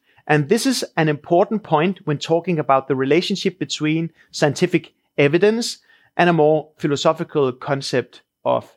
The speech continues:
truth. The data above is based on a typical measurement of a stochastic model, where you try to estimate parameters that typically behave as what is called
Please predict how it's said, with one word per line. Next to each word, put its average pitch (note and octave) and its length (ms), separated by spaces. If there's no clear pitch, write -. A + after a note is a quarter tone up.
truth. - 460
The E3+ 100
data G#3+ 400
above F3 380
is F3 140
based E3 320
on D#3+ 100
a C3+ 60
typical F3 400
measurement G#3 560
of C#3+ 220
a C#3 420
stochastic D3 640
model, F#3 420
where D#3+ 140
you F3+ 120
try F3 380
to G3+ 220
estimate E3+ 640
parameters D#3 840
that C3+ 140
typically F3+ 420
behave D3 680
as C#3 300
what D3 440
is D3 180
called C3+ 460